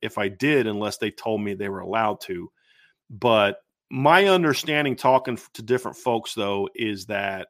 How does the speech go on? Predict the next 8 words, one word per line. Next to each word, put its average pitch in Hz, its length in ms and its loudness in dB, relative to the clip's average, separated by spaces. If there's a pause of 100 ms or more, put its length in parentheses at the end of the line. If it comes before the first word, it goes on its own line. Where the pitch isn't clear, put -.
it - 240 0
was 113 300 -2
a 104 140 -2
sub-, 98 380 -6
substantial 120 1300 -2
offer - 540 -8
from 98 240 -12
Michigan. - 520 -14